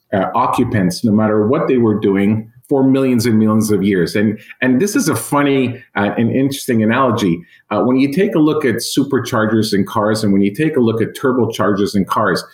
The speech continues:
what exactly is that doing? It's bringing air into the engine so that it breathes better and gives you better performance and better horsepower. The same thing happens indoors. The more air we bring indoors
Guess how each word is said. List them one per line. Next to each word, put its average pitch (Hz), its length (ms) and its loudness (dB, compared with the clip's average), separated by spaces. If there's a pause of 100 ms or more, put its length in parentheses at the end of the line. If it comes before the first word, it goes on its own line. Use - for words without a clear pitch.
(160)
what 156 200 0
exactly 135 580 0
is 101 140 -2
that 95 240 -4
doing? 104 280 0 (380)
It's 117 220 -2
bringing 151 720 0
air 98 440 0 (220)
into 123 280 0
the 110 220 0
engine 110 400 0
so 92 220 -2
that 87 180 0
it 92 180 -2
breathes 87 360 0
better 78 420 -6 (180)
and 95 140 0
gives 95 220 -2
you 87 80 -2
better 104 260 0
performance 101 720 -2
and 95 140 0
better 90 220 -2
horsepower. 76 600 -4 (360)
The - 80 -4
same 135 420 -2
thing 120 160 0
happens 104 480 -2
indoors. 87 760 -2 (400)
The 107 80 0
more 113 340 2
air 131 140 2
we 123 180 4
bring 120 380 2
indoors 107 680 0